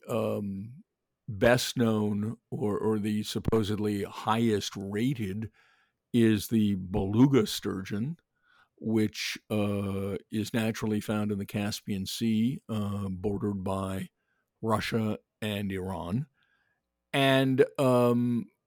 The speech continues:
that was considered the best in the world until overfishing and pollution,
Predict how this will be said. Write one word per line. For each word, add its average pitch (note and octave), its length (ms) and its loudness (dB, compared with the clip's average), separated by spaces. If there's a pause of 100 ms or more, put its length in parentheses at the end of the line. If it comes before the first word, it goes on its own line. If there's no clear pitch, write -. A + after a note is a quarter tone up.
(580)
that C#3 220 4
was D3 280 6
considered A#2+ 600 0
the A#2 80 -2
best A2 400 -2
in G#2+ 120 -2
the G2+ 80 0
world B2 580 0 (600)
until C#3 420 4
overfishing D3+ 1080 0 (100)
and A2+ 420 -2
pollution, A2 880 0